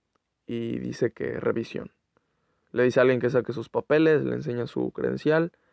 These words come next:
le dice a la periodista que saque sus papeles, le enseña su credencial, y, y entonces, este, se lleva su credencial, se baja del autobús, se la muestra a uno de una camioneta, vuelve a subir el señor y se lleva a la periodista.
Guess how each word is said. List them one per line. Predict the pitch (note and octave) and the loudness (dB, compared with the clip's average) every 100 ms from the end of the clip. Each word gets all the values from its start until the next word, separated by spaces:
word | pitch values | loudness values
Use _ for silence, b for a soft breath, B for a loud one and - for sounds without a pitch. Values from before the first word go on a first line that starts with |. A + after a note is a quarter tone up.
| _ _ - | _ _ 0
le | A#2+ | 2
dice | B2 C3+ | 4 4
a | B2+ | 4
la | A#2 | 4
periodista | A#2+ A#2 A#2+ B2 | 2 2 0 -2
que | - C3 | -4 -6
saque | A#2 B2+ | -6 -6
sus | B2+ - | -10 -6
papeles, | - C#3+ D3 D3 | -2 2 4 4
le | C3+ C3 | 0 -4
enseña | C#3 B2 | -4 -4
su | D3 | -6
credencial, | - B2 B2+ C3+ D#3+ - _ _ _ _ _ _ _ _ _ - | -6 -6 0 0 0 -6 _ _ _ _ _ _ _ _ _ 0
y, | C3 C3 B2+ B2+ B2+ B2 B2+ - _ _ _ _ _ _ _ _ _ | 4 6 6 4 4 0 -4 -10 _ _ _ _ _ _ _ _ _
y | B2+ | 0
entonces, | B2+ A#2 B2+ C3 B2 | 2 4 4 4 0
este, | A#2 - A#2 A#2 - - | -2 -4 -4 -4 -4 -12
se | _ A#2+ | _ 4
lleva | C3 C3+ | 6 4
su | D3 | 4
credencial, | B2 A#2+ A#2+ D3 D3+ C#3+ | 4 4 4 6 6 4
se | B2 | 2
baja | A#2+ B2 | 2 4
del | B2 | 4
autobús, | A#2 - C#3 D3 | 2 2 2 2
se | C3 | 0
la | B2 | 0
muestra | B2 - C3 | 0 0 2
a | |
uno | C3 B2+ | 2 2
de | |
una | B2+ C3 | 0 0
camioneta, | B2 B2 B2 C#3 D#3+ E3 - | -2 -2 -2 -2 -2 -4 -8
vuelve | C3+ C3 C#3 C3+ | 0 4 4 4
a | B2+ | 2
subir | C3 C3 | 2 2
el | B2 | 2
señor | B2+ C3+ D3+ - _ _ _ _ _ - | -2 -2 -2 -6 _ _ _ _ _ -2
y | C3+ | 0
se | C3+ A#2+ | 2 4
lleva | B2 B2+ C3 C3 | 4 4 4 2
a | - A#2+ | -4 -10
la | A#2+ A#2 | -8 -8
periodista. | - B2 A#2 - - | -8 -10 -8 -10 -16